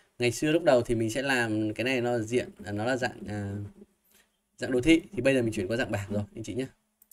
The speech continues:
Anh chị có thể xem đây, mình đã bật vào đây hết rồi đây. Đây. Mình sẽ cùng với anh chị backtest tất cả những cái này, tất cả những cái ngày này. Tuy nhiên cũng phải lưu ý anh chị một điều là giai đoạn này là giai đoạn thị trường sideways nhé.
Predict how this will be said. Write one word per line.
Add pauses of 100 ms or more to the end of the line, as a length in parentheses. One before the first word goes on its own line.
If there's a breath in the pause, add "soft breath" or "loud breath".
(100)
Anh
chị
có
thể
xem
đây,
mình
đã
bật
vào
đây
hết
rồi
đây. (140)
Đây. (680)
Mình
sẽ
cùng
với
anh
chị
backtest
tất
cả
những
cái
này, (640)
tất
cả
những
cái
ngày
này. (600 loud breath)
Tuy
nhiên
cũng
phải
lưu
ý
anh
chị
một
điều
là
giai
đoạn
này
là
giai
đoạn
thị
trường
sideways
nhé.